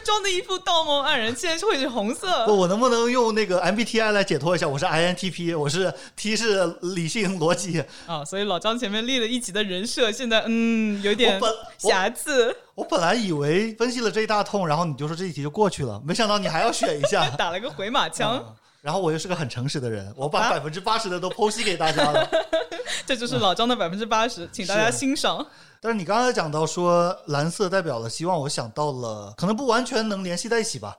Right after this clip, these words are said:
Speaker 1: 嗯。
Speaker 2: 就是我好像看到有播客在剖析M B T I的时候，他会觉得就是说 F 人，更加感性的人，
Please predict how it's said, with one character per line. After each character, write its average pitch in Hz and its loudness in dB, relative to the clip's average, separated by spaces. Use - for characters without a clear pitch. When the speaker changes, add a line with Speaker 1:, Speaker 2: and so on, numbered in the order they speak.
Speaker 1:
嗯。 165 -10
Speaker 2:
就 185 -12
是 175 -4
我 156 -6
好 208 2
像 202 0
看 214 -2
到 220 0
有 160 -2
播 151 -2
客 165 -4
在 143 -2
剖 175 -8
析 165 -4
M 147 -2
B 165 -4
T 160 -8
I 160 0
的 147 0
时 135 -2
候， 120 -6
他 123 -6
会 160 -2
觉 139 -8
得 120 -12
就 135 -10
是 127 -10
说 147 -6
F 165 -2
人， 117 -6
更 214 -6
加 214 0
感 143 -4
性 233 -4
的 185 2
人， 113 -8